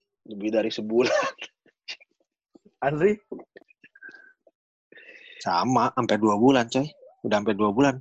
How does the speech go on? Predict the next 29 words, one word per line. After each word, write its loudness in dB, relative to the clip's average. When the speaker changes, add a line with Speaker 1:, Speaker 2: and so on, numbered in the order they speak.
Speaker 2:
Gua, -6
Speaker 1:
Gila, 0
Andri 0
Speaker 2:
gua 6
Speaker 1:
hampir 0
Speaker 2:
persis, -4
Speaker 1:
dua 4
bulan. 2
Speaker 2:
gua 0
persis -8
sebulan 0
kayaknya. -10
Bulan, -6
Speaker 3:
Kan 0
Speaker 2:
iya, 2
Speaker 3:
Maret 2
Speaker 2:
sebulan. 2
Speaker 3:
awal. -4
Dari -8
Maret 2
awal 0
sampai -4
akhir -6
April -2
ini -14
udah. -10
Speaker 2:
Cuman 0
Speaker 1:
Oh. -2
Speaker 2:
gua, 0